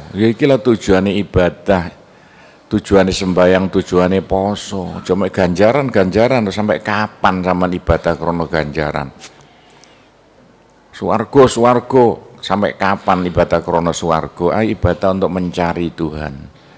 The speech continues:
Sing gawe swarga iku sapa? Fa inna hadza, sak temene ikilah ail ma'rifat ya. Kata-kata seri sindirane.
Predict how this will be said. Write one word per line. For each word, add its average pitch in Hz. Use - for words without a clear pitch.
Sing 95
gawe 87
swarga 92
iku 87
sapa? 85
Fa -
inna 98
hadza, 95
sak 92
temene 98
ikilah 95
ail 98
ma'rifat 104
ya. 98
Kata-kata 82
seri 85
sindirane. 82